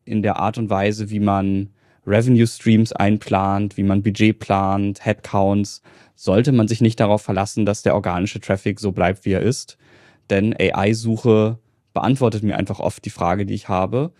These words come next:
und ich muss nicht mehr irgendwo hinklicken. Und das ist natürlich besonders tragisch für Geschäftsmodelle, die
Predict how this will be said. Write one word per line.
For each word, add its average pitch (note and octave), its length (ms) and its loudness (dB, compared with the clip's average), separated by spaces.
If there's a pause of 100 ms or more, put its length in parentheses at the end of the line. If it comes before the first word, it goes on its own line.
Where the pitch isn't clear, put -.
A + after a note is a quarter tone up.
(220)
und A2+ 140 -2
ich A2 100 0
muss B2 260 4
nicht - 200 0
mehr F#2+ 140 4
irgendwo F#2+ 300 2
hinklicken. G#2 640 0 (1200)
Und F#2+ 80 -4
das G2+ 100 -2
ist - 40 -4
natürlich G#2+ 300 -4
besonders G#2+ 420 2
tragisch G#2+ 480 -2
für G#2 160 -4
Geschäftsmodelle, G#2 720 -2
die G2 440 0